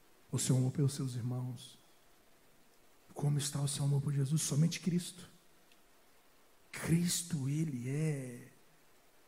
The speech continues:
o bastante, o suficiente para você. Se Cristo for suficiente,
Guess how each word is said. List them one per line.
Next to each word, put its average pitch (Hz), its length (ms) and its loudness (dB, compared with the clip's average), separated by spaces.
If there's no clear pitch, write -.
o 139 80 -4
bastante, 175 720 0
o 117 40 -2
suficiente 190 760 0
para 185 160 -6
você. 190 460 -4
Se - 240 0
Cristo - 540 4
for 151 460 2
suficiente, 120 1120 0